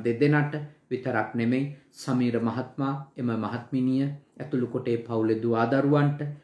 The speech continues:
අපේ සුදම සායන් වහන්සේ ඇතුළු අපේ පුජි සෙනසුනේ වැඩ සිටින කල්යාණ මිත්‍ර සහෝදර මහා සංඝ රත්නයට වගේම මේ වෙලාවෙත් අපි දැක්කා සමහර අය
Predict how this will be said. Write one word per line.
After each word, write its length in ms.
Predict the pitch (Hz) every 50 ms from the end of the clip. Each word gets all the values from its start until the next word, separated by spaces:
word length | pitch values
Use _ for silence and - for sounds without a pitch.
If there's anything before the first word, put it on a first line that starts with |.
| _ _ _ _ _ -
අපේ 280 | 135 - - 139 127
සුදම 380 | 127 - - 127 135 139 139 139 131
සායන් 400 | - - 139 131 127 123 120 120
වහන්සේ 440 | 120 117 131 123 117 - - 123
ඇතුළු 380 | 117 117 - - 139 127 127 139 143 - - - - _
අපේ 280 | - - - 131 120 110
පුජි 260 | - 131 113 117 120
සෙනසුනේ 640 | - - 131 117 123 120 - - 139 123 117 113
වැඩ 200 | 110 110 113 117 117
සිටින 360 | - - - - 127 120 123 120
කල්යාණ 460 | - 123 120 120 120 117 113 113 113
මිත්‍ර 340 | 110 117 117 117 - - - 131 131 - - - _
සහෝදර 500 | _ - - 127 110 120 123 117 131 117
මහා 300 | 107 113 110 - - 147 135
සංඝ 380 | - - - 127 117 113 117
රත්නයට 520 | 110 113 110 113 - - 127 120 113 117 -
වගේම 440 | 107 110 110 110 110 120 120 117 117 117 117 - - _ _ _ _ _ _ _ _ _ _ _ _
මේ 180 | 131 127 120 113
වෙලාවෙත් 500 | 110 104 107 113 117 123 123 143 143 143 - - _ _ _ _ _ -
අපි 180 | - - 120 113
දැක්කා 420 | 117 113 - - - - 139 143 147 143
සමහර 500 | - - - 135 127 123 113 117 120 113
අය 200 | 110 110 117 127